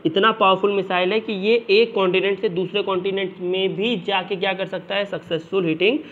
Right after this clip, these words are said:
कर सकता है। बैलिस्टिक मिसाइल का मतलब क्या होता है कि देखिए, ये यहाँ से हमने इसको launch किया, मान लीजिए, ये launch होकर ऐसे आई, अपने ट-, ऊपर की तरफ गया, ये एक ऊपर की तरफ जाते हुए अपनी ट्रेजे-, ट्रेजेडरी को फॉलो करेगा और नीचे की तरफ आके impact कर देगा।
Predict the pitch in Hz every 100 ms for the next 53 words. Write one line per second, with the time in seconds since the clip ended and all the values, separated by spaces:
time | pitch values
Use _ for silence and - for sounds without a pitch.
0 | - - - 226 220 - 233 190 185 180
1 | 208 226 208 208 214 220 208 214 196 214
2 | 202 233 226 196 208 190 202 175 160 180
3 | 196 202 190 202 165 180 180 185 185 185
4 | 214 - - - - 170 175 185 185 202
5 | 190 156 190 190 214 175 185 190 185 -
6 | - 143 180 185 190 180 196 233 - -
7 | - - 151 202 220 220 - 180 180 190
8 | 190 196 180 175 202 202 175 196 185 165
9 | 156 160 - - - 160 156 143 156 180
10 | 202 202 160 156 190 202 208 285 359 180
11 | 185 175 180 175 156 196 226 160 143 131
12 | - 107 101 98